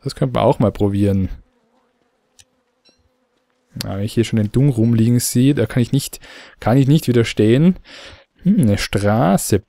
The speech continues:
bauen. Müsste man auch probieren.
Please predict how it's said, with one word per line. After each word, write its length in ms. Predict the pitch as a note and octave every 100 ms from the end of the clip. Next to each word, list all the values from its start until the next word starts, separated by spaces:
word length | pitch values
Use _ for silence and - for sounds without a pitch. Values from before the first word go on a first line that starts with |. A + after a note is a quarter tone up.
| -
bauen. 800 | G2 F#2 F#2 F#2 F2+ E2 E2 - - - - - - _ _ _ _ _ _ _ _ _ _ _ _ _ _ _ _ _ _ _ _ _ _ _ _ _ _ _ _ _
Müsste 420 | - A#2 C#3+ - C#3+
man 80 |
auch 260 | D#3+ D3 -
probieren. 600 | - G#2 G#2 G2+ F#2+ F#2